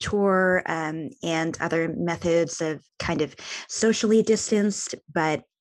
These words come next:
digitally proximal engagement has strangely reminded me of some of the things that brought me to poetry in the first place. Um, the fact that,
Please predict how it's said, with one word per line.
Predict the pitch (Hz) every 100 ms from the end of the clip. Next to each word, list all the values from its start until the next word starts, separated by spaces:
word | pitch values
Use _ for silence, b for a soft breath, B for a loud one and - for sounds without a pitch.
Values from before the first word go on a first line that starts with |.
| -
digitally | - 151 - 196 196 190 175 170
proximal | 165 156 131 - - 208 208 214
engagement | 175 170 160 156 170 156 -
has | 175 160
strangely | - 185 185 190 196 190 185 B B B -
reminded | 175 170 165 170 170
me | 170 165
of | 156
some | 170
of | 165
the | 165
things | 160 160 151
that | 160 160 -
brought | 156 156
me | 170
to | 160
poetry | - 170 170 - 170 165
in | 156
the | 143
first | 160 175 -
place. | 262 277 302 269 - - -
Um, | 170 160 156
the | 156
fact | - 151 147 _
that, | 170 160